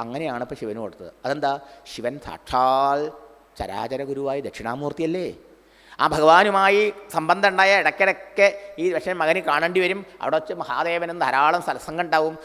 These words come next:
അങ്ങനെ ഇയാൾ ബുദ്ധി നന്നായിട്ട് ഇയാൾ നന്നാവൂലോ എന്നുള്ള ഉദ്ദേശത്തിലാണ് അച്ഛൻ അങ്ങനെ പറഞ്ഞത്. പക്ഷേ ദക്ഷൻ നേരെ മറിച്ചതെടുത്തത്.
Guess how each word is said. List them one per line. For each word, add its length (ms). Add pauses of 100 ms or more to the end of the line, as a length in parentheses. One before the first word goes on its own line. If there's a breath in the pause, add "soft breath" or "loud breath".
(160 loud breath)
അങ്ങനെ 360 (300)
ഇയാൾ 200
ബുദ്ധി 240
നന്നായിട്ട് 640
ഇയാൾ 160
നന്നാവൂലോ 720
എന്നുള്ള 220
ഉദ്ദേശത്തിലാണ് 680 (440 loud breath)
അച്ഛൻ 280
അങ്ങനെ 400
പറഞ്ഞത്. 420
പക്ഷേ 460
ദക്ഷൻ 520
നേരെ 260
മറിച്ചതെടുത്തത്. 680